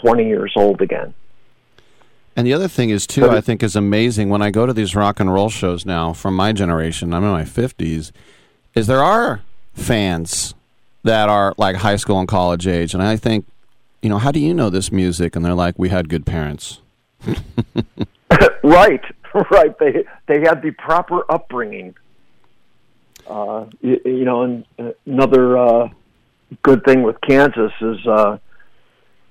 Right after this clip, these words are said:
Speaker 1: you know, how the music has been used in, in media. You know, of course, you've got, you know, Will Ferrell and Old School <laughs> singing that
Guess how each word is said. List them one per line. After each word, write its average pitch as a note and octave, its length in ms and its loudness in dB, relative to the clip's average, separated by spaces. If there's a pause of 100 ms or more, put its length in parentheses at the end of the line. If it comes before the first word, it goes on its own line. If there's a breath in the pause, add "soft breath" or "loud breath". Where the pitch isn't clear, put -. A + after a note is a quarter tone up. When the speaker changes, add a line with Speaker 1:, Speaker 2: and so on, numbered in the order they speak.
(260)
Speaker 1:
you C#3+ 80 -4
know, A#2 140 2
how C3+ 80 4
the C3 100 0
music B2 380 -2
has A2 180 -6
been A#2 260 -6
used A#2+ 440 -2
in, G#2 380 -4
in A2 200 2
media. A2+ 560 4 (140)
You A2+ 60 0
know, A2 120 6
of G#2+ 120 0
course, A2+ 320 6
you've G#2+ 140 -2
got, A2 280 4 (500)
you A#2 60 -8
know, A2 140 -2
Will A2 300 2 (100)
Ferrell A2 480 2
and G#2 220 -14 (300)
Old A2+ 280 4
School D3 440 4
<laughs> - 60 -12
singing A#2+ 340 2 (500 loud breath)
that A#2+ 200 4